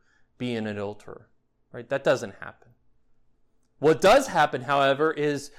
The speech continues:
we begin to nurture desire, wrong desire, lustful desire, and that leads to adultery. Right? So the problem of adultery, that's a sin. That's a bad sin. We shouldn't do it. It's condemned by God.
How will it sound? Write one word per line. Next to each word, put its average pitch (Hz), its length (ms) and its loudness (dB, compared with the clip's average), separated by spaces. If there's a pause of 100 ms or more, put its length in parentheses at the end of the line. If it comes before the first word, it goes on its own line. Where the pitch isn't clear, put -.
(160)
we 175 160 0
begin 175 400 0
to 143 400 -4 (180)
nurture 202 960 2 (220)
desire, 180 1040 2 (160)
wrong 175 480 6
desire, 202 880 4
lustful 180 560 4
desire, 175 800 2 (340)
and 147 140 -6
that 175 180 0
leads 220 380 0
to 175 140 -2
adultery. 117 580 -6 (1160)
Right? 156 140 -2
So 208 140 2
the 190 80 2
problem 247 360 4
of 202 100 2
adultery, 185 680 0 (120)
that's 226 200 0
a 240 60 -2
sin. 254 420 2
That's 165 200 -2
a 190 40 6
bad 214 400 4
sin. 233 520 0
We 156 100 -8
shouldn't 226 320 -4
do 262 220 0
it. - 300 -2 (460)
It's 170 140 -6
condemned 220 520 2
by 202 180 2
God. 208 560 2